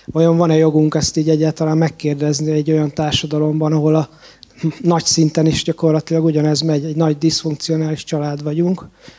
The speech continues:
magyar népként, és megy a falazás, sunnyogás, hazugság, stb. bántalmazás, és, és az, az állam is gyakorlatilag úgy működik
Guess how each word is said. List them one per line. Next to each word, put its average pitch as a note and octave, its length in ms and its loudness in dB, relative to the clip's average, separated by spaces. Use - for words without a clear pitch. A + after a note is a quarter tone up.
magyar D#3 300 2
népként, D#3+ 600 2
és D3+ 160 -6
megy D#3 200 0
a D3+ 200 -2
falazás, E3 680 0
sunnyogás, D#3 840 0
hazugság, D3+ 680 -4
stb. D3+ 520 -4
bántalmazás, D#3+ 1080 2
és, D#3 560 -2
és F3 200 -4
az, E3 220 0
az E3 100 -2
állam D#3 300 4
is D#3 120 2
gyakorlatilag D#3 560 0
úgy D3+ 160 2
működik D3 580 -4